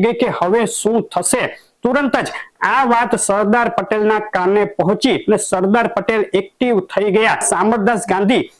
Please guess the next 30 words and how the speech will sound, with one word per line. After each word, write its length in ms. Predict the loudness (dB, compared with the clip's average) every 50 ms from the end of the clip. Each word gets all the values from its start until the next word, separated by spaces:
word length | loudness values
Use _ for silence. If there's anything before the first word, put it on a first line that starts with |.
| _ _ -2
તેની 240 | 0 2 2 2 2 2
આગેવાની 480 | 2 2 2 2 2 2 2 2 0 0 0
હેઠળ 380 | -2 -2 -2 -2 0 2 2 2 2 0 -2 -8 -10 _ -4 -2 0
આરજી 380 | 0 0 0 0 0 0 0 2 2
હુકુમતની 640 | 0 0 0 0 0 2 0 0 0 0 0 0 0 -2
સ્થાપના 420 | -4 -4 -2 -2 0 0 0 0 0 0
કરવામાં 360 | 0 0 2 2 2 2 0
આવી. 240 | 2 2 0 0 -2 -4
પચીસ 360 | -4 -4 -2 -4 -4 -2 -2 -2
સપ્ટેમ્બર 360 | -2 -2 -2 -2 0 2 2 2
ઓગણીસો 360 | 2 2 2 2 2 0 -2 -2 0
સુડતાલીસ 440 | -2 -2 0 -2 -2 -2 -2 0 0
ના 120 | 0 2
દિવસે 240 | 2 0 0 0 -2 -2 -4 -6 -10 -14 -8 -4 -2 0
આરજી 340 | 0 2 2 2 2 4 2
હુકુમત 440 | 2 2 2 0 0 2 0 0 -2 -6 -12 -16 -12 -8 -4
એટલે 180 | -2 0 0 -2 -2 -2 -2
જૂનાગઢના 680 | 0 2 2 2 2 2 0 0 2 2 2 2 0 0 0
જે 100 | 0 2 2 0 0 0 2 2 2 2
લોકલ 360 | 2 0 -2 -2 -2 -2 -2 -4 -6
સ્થાનિક 460 | -6 -4 -2 0 0 2 0 2 2
લોકો 300 | 2 0 0 0 0 0 2
હોય, 200 | 2 0 0 -2 -6 -12 -20 _ _ _ -2
તેની 380 | 0 2 2 2 2 2 2 2
એક 140 | 2 0 0 -2 -2 -2
સેના 420 | 0 0 2 2 2 2 2 0 -4 -8 -8 _
અને 120 | -2 -2 -2 0 0 0
તેનું 320 | 2 2 2 2 2 2 2
લક્ષ્ય 440 | 0 0 -2 -2 0 2 2 2 2 0
હતું 500 | -2 -2 0 0 2 2 2 2 2